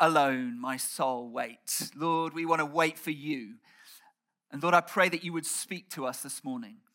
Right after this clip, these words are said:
Lord, put some foundations back into our lives. Put, uh, our attention on you again at the start of this new year, we pray.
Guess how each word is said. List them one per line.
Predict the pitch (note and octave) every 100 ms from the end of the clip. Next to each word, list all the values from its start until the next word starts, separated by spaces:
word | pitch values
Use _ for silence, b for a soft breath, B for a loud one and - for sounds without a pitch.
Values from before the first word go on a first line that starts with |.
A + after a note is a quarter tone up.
| b b b b
Lord, | C#3+ D#3 C#3 -
put | G#3 G#3 - b b -
some | - F3 E3+ E3+
foundations | - G3+ F#3+ G3 F#3+ F#3 - D#3+ D3
back | - D#3 E3
into | D#3+ D3 D3
our | C#3+
lives. | C#3 B2+ A#2 -
Put, | - F#3+ B B B _
uh, | D3+ D3+ D3+ B G3+ B B B _ _ _ _ _ _ _ _ _ _ D3
our | D#3 E3+
attention | F3 - F#3+ F3+ - F3 F3
on | D#3+ D#3
you | D3
again | B2 C#3+ C3 A2+
at | -
the | C3+
start | - C#3 A#2
of | B2
this | C3 -
new | B2+
year, | A#2+ A#2+ A2+
we | A#2
pray. | A2+ - B2+ G#2+ G#2+